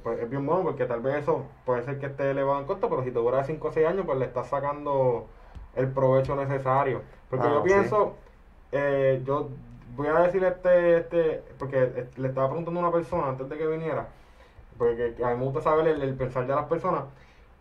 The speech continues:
Speaker 1: y esa persona me dijo que él no, él, él le encantaría surfear, pero que él no lo hace porque él piensa que es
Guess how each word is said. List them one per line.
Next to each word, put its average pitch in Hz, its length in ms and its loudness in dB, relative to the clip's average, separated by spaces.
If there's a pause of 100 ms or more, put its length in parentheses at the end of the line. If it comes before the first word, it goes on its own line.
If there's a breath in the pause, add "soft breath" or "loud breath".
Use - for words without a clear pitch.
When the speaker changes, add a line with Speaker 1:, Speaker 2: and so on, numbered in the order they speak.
Speaker 1:
y 143 240 -4
esa 143 180 2
persona 190 240 2
me 208 140 0
dijo 214 160 2
que 139 280 0 (220)
él 139 260 -2
no, 180 840 0 (100)
él, 139 280 -6
él 147 180 -4
le 170 60 0
encantaría 180 420 0
surfear, 220 340 0
pero 147 160 0
que 135 60 -2
él 135 80 -2
no 147 80 -4
lo 165 140 2
hace 196 160 -2
porque 151 280 -4
él 131 100 -2
piensa 175 380 -4
que 139 60 -4
es 131 100 -6